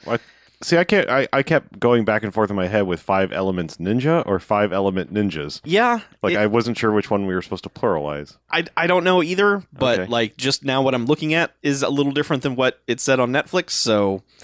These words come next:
Speaker 1: Yeah, see, I'm not sure if it's the elements that's plural or the ninjas.
Speaker 2: Okay, well, there are five.
Speaker 1: Well, there's five elements and lots of ninjas, so
Speaker 2: Yes.
Speaker 1: there really, it should be Five Elements Ninjas.
Speaker 2: Right. But anyway.
Speaker 1: Yeah.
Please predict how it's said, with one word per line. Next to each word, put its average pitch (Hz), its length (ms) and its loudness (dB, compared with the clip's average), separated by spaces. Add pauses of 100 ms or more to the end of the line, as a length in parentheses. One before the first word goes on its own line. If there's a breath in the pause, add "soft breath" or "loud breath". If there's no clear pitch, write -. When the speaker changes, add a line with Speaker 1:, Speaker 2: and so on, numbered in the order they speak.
(680 loud breath)
Speaker 1:
Yeah, 73 100 -10
see, - 140 -8
I'm 92 80 -6
not 90 160 -6
sure 95 100 -4
if 85 60 -8
it's - 100 -20
the 98 100 -8
elements 139 320 2
that's 120 200 -6
plural 110 440 0
or 90 120 -2
the 85 80 -8
ninjas. 82 520 -8
Speaker 2:
Okay, 95 280 -10
well, 113 280 0
there 120 160 2
are 139 60 4
five. 135 460 2
Speaker 1:
Well, 143 100 4
there's 151 160 2
five 190 220 4
elements 139 340 4
and 107 160 0
lots 107 240 0
of 98 60 -2
ninjas, 92 380 2
so - 40 0 (120)
Speaker 2:
Yes. 90 160 2
Speaker 1:
there 98 120 0
really, 104 300 2
it 92 80 -2
should 113 160 -6
be 95 80 -4
Five 87 260 -2
Elements 82 320 -4
Ninjas. 82 540 -6 (600)
Speaker 2:
Right. 104 400 -4 (720)
But 104 320 -2 (1040 soft breath)
anyway. 98 360 -6 (160)
Speaker 1:
Yeah. - 160 0